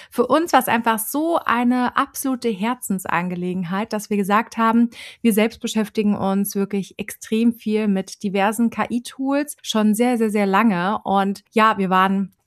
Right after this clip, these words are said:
direkt ganz am Anfang mit dabei, auch als Chat G P T rauskam und jetzt auch mit Claude und ja, was es nicht alles gibt. Es gibt ja so viele Tools, Manus und, und, und, hatten wir ja auch schon mal eine Folge jetzt zu gemacht, die letzte Folge,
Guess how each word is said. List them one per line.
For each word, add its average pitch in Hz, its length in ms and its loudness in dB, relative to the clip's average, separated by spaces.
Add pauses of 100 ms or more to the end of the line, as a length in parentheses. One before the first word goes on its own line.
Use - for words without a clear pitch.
(140)
direkt 240 320 0
ganz 240 200 2
am 240 120 0
Anfang 226 320 2
mit 226 120 2
dabei, 202 460 4
auch 196 220 4
als 190 420 -2
Chat 208 220 -6
G 208 80 -4
P 190 80 -4
T 277 240 0
rauskam 214 680 2
und 208 160 -2
jetzt 208 180 -6
auch 208 380 0
mit - 400 -6
Claude 220 640 2
und 214 380 -4
ja, 226 220 0
was 247 180 -2
es - 80 -6
nicht - 180 -4
alles 170 260 -10
gibt. 208 200 -12
Es 202 100 -16
gibt 208 160 -10
ja 196 80 -2
so 220 180 2
viele 208 360 -4
Tools, 220 400 -2
Manus 208 520 2
und, 247 200 4
und, 208 80 0
und, 214 220 -4
hatten 214 180 -6
wir 196 80 -2
ja 190 100 -2
auch 180 60 -8
schon - 180 -2
mal 254 60 4
eine 180 100 -2
Folge 220 300 -2
jetzt - 180 -8
zu - 100 -14
gemacht, 170 280 -8
die 180 40 -12
letzte 175 300 -12
Folge, 180 460 -4